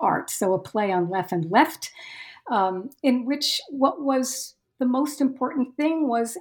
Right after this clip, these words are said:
experimental art. As you're breaking into a new society and recreating society, you would also want a new experimental and modernist art to reflect the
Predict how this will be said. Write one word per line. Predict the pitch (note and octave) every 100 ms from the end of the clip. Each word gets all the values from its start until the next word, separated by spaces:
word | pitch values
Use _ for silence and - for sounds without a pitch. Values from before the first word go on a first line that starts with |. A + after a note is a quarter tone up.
| -
experimental | C#4 - - - A#3 A#3 A3 A3 C4+ F4 E4+
art. | A#3 F#3+ C4 - - - -
As | C4 D#4 E4+
you're | E4 C#4 -
breaking | B3 D4 D#4 C#4
into | C#4 C4+ B3
a | G#3+
new | G3 B3
society | C#4 - B3+ - G#3 A3+ A#3+ A#3
and | G3 F#3
recreating | A3+ - A3+ G#3 G3+ G3
society, | - G3 - G#3+ G#3+ B3 D4+ E4 F4 - - _ _ _ _ _ -
you | A3 D4 D4+
would | E4
also | C#4 C4 F4 - G4 F#4
want | C#4+ G#3 G#3 F#3+ G3 C4 C4+ - _ _ -
a | B3+
new | A#3+ A3+ A3+ B3 C#4 D#4
experimental | - - - A#3+ A#3 A3 A3 A#3 B3 A3+ B3
and | G#3+
modernist | G#3 G3+ G#3+ G#3+ F#3+ - - -
art | A3 C4 D#4 - - _ _ -
to | - A3+
reflect | G3 - - B3+ F4 -
the | C4+